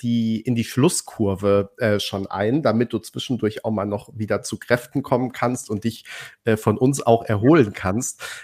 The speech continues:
Ähm, mich würde interessieren, äh, ganz unabhängig vom E S C,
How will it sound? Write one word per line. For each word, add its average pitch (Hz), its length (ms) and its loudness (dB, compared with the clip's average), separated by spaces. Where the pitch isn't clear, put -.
Ähm, 139 480 6
mich 143 300 2
würde 185 200 8
interessieren, 117 840 -2
äh, 110 180 0
ganz 135 300 0
unabhängig 139 640 0
vom 127 260 -4
E 120 140 -2
S - 320 -4
C, 107 360 0